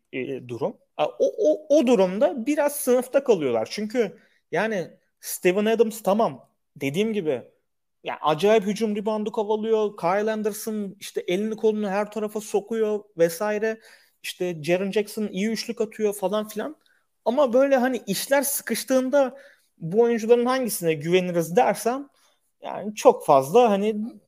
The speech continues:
güvenemezsin. Yani belki yaparlar ama belki de yapamazlar. Ben çok çok çok fazla güvenemiyorum. Her ne kadar izlenmesi şu anda normal sezonun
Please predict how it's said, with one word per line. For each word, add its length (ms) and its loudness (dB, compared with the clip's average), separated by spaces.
güvenemezsin. 720 2
Yani 340 2
belki 360 8
yaparlar 760 6
ama 220 -4
belki 260 2
de 60 2
yapamazlar. 840 -2
Ben 260 -4
çok 460 -2
çok 280 -4
çok 280 -4
fazla 300 -2
güvenemiyorum. 760 0
Her 360 -2
ne 80 -2
kadar 320 -4
izlenmesi 640 -6
şu 180 -8
anda 220 -6
normal 420 -6
sezonun 500 -8